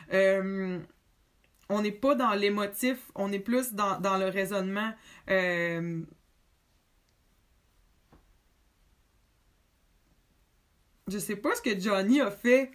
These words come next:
mais on dirait que Kate est dans un état d'esprit où, ben, garde, c'est, t'as fait ça, fait que c'est ça qui est arrivé. Qu'est-ce que tu veux que je te dise ? <laughs>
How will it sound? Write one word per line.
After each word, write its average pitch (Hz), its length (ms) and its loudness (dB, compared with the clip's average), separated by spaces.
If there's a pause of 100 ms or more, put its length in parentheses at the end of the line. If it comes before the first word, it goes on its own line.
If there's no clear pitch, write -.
mais 202 120 -4
on 202 120 4
dirait 214 280 2
que 262 120 0
Kate 254 640 0 (300)
est 226 100 0
dans 208 300 0
un 202 180 -2
état 202 240 -2
d'esprit 240 580 -2
où, 254 320 4
ben, 226 360 0
garde, 214 440 -2 (280)
c'est, 185 560 0 (160)
t'as 208 140 -2
fait 214 220 -4
ça, 262 380 0
fait - 180 -2
que 196 500 -2
c'est 202 180 -8
ça 240 160 -6
qui 254 120 -8
est 247 100 -8
arrivé. 254 500 -2
Qu'est-ce 226 220 -6
que - 40 -10
tu 226 60 -8
veux 226 60 -2
que 233 60 -4
je - 60 -10
te 202 120 -2
dise ? 220 520 -8 (100)
<laughs> 392 120 4